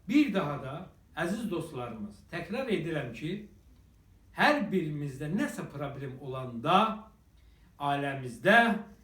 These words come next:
ətrafımızdakı insanlara, dostlarımıza söyləməliyik ki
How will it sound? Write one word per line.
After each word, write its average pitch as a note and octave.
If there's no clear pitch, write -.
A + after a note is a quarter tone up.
ətrafımızdakı C3
insanlara, D#3
dostlarımıza C3+
söyləməliyik C#3+
ki B2